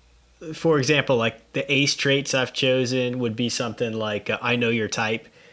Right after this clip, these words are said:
which will, uh, in reaction to an enemy plane within nine inches playing a trait card, the trait card has no effect. So it's just denying all your tricks, right? That, so that's one example, like, looking for things that deny what the opponent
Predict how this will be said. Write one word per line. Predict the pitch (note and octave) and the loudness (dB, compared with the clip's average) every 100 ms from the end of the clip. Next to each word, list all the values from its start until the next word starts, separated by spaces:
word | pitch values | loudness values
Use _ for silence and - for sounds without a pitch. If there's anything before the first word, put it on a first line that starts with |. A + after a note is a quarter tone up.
| - | -16
which | B2 A#2 - | -8 -6 -4
will, | A2 G#2 G2 _ _ _ _ _ - | -4 -4 -6 _ _ _ _ _ -18
uh, | G#2+ G2+ | -12 -8
in | B2 A#2 | -6 -4
reaction | A#2 B2 B2+ C3+ A#2 | -2 -2 -4 -6 -6
to | C3+ A#2+ | -4 -4
an | A#2 | -4
enemy | B2+ B2+ B2 | -6 -4 -6
plane | - B2+ B2+ B2+ | -6 -8 -6 -6
within | A2+ B2 A#2 | -4 -4 -6
nine | A#2 A#2+ | -6 -6
inches | A#2+ - A#2+ | -6 -6 -8
playing | - B2 A#2+ A#2 | -6 -6 -4 -4
a | |
trait | G2 C3 B2+ C3 | -4 -2 -2 0
card, | C#3+ C#3+ D3 - _ _ | 0 0 0 -6 _ _
the | A#2 | -10
trait | - B2+ A2 | -2 -2 0
card | A#2 G#2 | 0 2
has | G#2+ G2 | 0 0
no | G#2+ F#2+ | 0 -2
effect. | - G2+ - - - | -2 -4 -4 -8 -6
So | - C3 | 0 2
it's | - | 4
just | D3 - | 2 2
denying | C3+ B2 B2+ B2+ A#2+ | 2 4 4 4 2
all | A#2 A2+ | 2 2
your | G#2 | 0
tricks, | - A2 F#2+ - | 0 -2 -2 -2
right? | G2+ A2+ - _ - | 0 -2 -4 _ -6
That, | A#2 - - | -6 -6 -4
so | B2 G#2+ - - | -2 -2 -4 -2
that's | A#2+ B2+ | -2 0
one | A#2 | -2
example, | G#2 A2+ A2 G#2+ | 0 0 -2 -2
like, | G2+ G2 - | -2 -4 -2
looking | D3 D#3+ E3+ | 2 2 2
for | D#3 D3 | 0 -2
things | C#3 C3+ C3+ A#2+ | 0 0 0 -2
that | B2 A#2+ A#2+ | -2 -2 -2
deny | A2 A2 A2+ A2+ A2+ A2+ A2+ - - - - - _ _ _ _ _ | -2 0 2 2 2 0 -2 -6 -20 -20 -20 -20 _ _ _ _ _
what | - C3 C3+ - | -4 0 0 2
the | B2+ | 0
opponent | A#2 C3 A#2 A2+ A2 | 2 2 2 2 -2